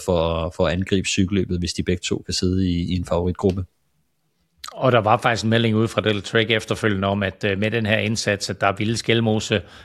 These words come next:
Speaker 2: øh, blive sådan lidt ko-kaptajn.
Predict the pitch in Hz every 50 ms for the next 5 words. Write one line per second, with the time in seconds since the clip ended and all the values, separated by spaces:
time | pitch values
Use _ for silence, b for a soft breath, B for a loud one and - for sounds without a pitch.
0 | B - 135 117 104 101 98 98 95 95 92 92 _ _ _ _ - 107 107 117
1 | 139 135 - - 135 113 107 120 113 - - 160 151 - - - 104 - - 120
2 | 113 113 107 98